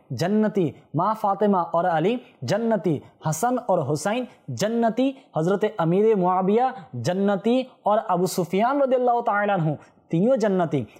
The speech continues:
অনেকে আবার এটা ধারণা হয়, মাআযাল্লাহ, যেহেতু কথা এসেছে সাহাবায়ে কেরামের ব্যাপারে,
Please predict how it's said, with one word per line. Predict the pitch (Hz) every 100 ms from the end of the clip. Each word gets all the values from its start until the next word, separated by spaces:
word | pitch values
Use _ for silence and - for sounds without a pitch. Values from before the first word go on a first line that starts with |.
| _
অনেকে | 165 214 247
আবার | 254 -
এটা | 196 240
ধারণা | 220 220
হয়, | 196 180
মাআযাল্লাহ, | 156 170 190 190 165 127 - - 143
যেহেতু | 151 170
কথা | 185 139 202
এসেছে | 208 - 208 196
সাহাবায়ে | 170 165 185
কেরামের | 180 185 170
ব্যাপারে, | 156 147